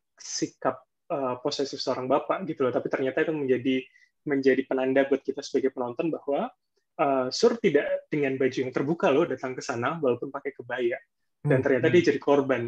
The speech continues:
Speaker 1: gitu loh. Itu, itu menurut saya juga menjadi salah satu poin yang perlu kita cermati. Pesannya adalah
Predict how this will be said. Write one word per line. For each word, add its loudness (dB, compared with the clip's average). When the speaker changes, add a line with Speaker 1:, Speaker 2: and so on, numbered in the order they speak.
Speaker 1:
gitu -2
loh. 2
Itu, 2
itu 0
menurut -4
saya 2
juga 0
menjadi -2
salah -4
satu -12
poin 2
yang -6
perlu 2
kita 0
cermati. 2
Pesannya -2
adalah 2